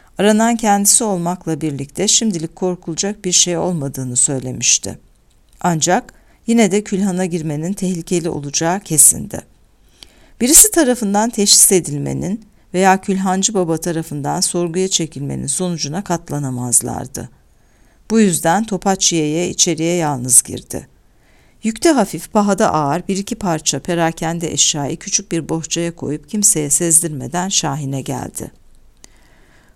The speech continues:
Ok yaydan fırlamıştı bir kez. Artık gidecek yerleri de yoktu. Şahin, Yeye'yi orada yalnız bırakmayı,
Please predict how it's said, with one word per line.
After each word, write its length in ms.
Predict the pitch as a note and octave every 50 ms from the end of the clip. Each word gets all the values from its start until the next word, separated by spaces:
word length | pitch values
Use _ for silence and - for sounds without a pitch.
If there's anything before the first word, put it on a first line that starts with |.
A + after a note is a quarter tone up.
| _ _ -
Ok 260 | C4 D4 C#4+ - -
yaydan 400 | A#3 A3+ G#3+ G3+ A3+ A#3+ B3 A#3
fırlamıştı 640 | - G#3+ G3+ F3+ F3 E3 D3 D3 - - - C#3 B2+
bir 160 | C3 B2+ -
kez. 440 | - - B2 A#2 A#2+ - - - - - _ -
Artık 380 | E3 F#3 F3+ - - - -
gidecek 460 | - F#3+ E3+ G3 - G3 G3+ G3 G3 -
yerleri 440 | F#3+ F#3+ F#3+ F3 F#3 F#3 F3 E3+
de 60 | E3 C3+
yoktu. 520 | B2+ C3+ B2+ B2 - - - - - - _ _ _ _ _ _ -
Şahin, 520 | - - - F#3 D#3 D3+ D#3+ F3+ G#3 A#3
Yeye'yi 540 | A3 F3 E3+ F3+ E3+ D#3+ D#3+ D#3+ D#3 F3+ F#3+
orada 340 | - E3+ D#3+ D#3+ D3+ D#3+ F3+
yalnız 500 | F#3 F3+ D#3+ D#3+ D3+ C#3+ C3 - - -
bırakmayı, 640 | - C3 C3 C3 - - C#3+ C#3 C3 C#3+ C#3+ G#3+